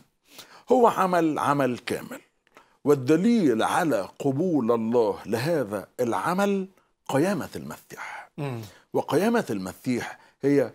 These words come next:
Speaker 1: حجر ال-، الأساس في إيماننا المسيحي.
Speaker 2: مم.
Speaker 1: وعلشان كده عندنا في أصحاح القيامة، في أصحاح، آه،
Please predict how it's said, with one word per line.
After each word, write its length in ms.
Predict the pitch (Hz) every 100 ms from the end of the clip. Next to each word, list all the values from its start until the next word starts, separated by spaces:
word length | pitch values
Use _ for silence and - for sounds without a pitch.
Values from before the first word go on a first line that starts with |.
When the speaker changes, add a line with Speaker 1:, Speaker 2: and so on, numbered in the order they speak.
| -
Speaker 1:
حجر 500 | - 202 160 131 113
ال-، 640 | 104 98 101 104 101 120
الأساس 400 | 123 107 - 170 170 _ _ -
في 240 | 156 156
إيماننا 340 | 139 151 156 117
المسيحي. 520 | 98 90 - - - _
Speaker 2:
مم. 160 | 147 110 104 _ -
Speaker 1:
وعلشان 340 | 110 - 226
كده 220 | 226 220
عندنا 380 | 101 123 135 110
في 160 | 151 -
أصحاح 440 | - - 180 -
القيامة، 460 | 151 - 113 85 - _ _ _ _ _
في 140 | 147
أصحاح، 520 | 95 - 123 110 - - - _ -
آه، 460 | 120 110 104 101